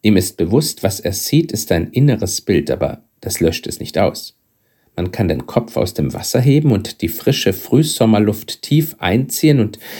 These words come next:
wenn man ihn erneut eintaucht, ist es immer noch da. Die kleine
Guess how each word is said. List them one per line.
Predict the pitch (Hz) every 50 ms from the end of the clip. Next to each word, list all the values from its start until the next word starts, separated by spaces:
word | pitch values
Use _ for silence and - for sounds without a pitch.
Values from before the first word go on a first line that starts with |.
| - - -
wenn | - - 117 123
man | 117 104 -
ihn | 113 113 - -
erneut | - 92 92 87 85 87 85 123 156 - - - -
eintaucht, | - 92 95 113 110 - 139 127 143 147 - - -
ist | _ - - - -
es | - 143 - -
immer | - - 98 98 107 110
noch | 110 107 117 -
da. | - - - - - - _ _ _ _ _ _ _ _ _ _ _ _ -
Die | - -
kleine | - - 82 85 90 101 120 135 135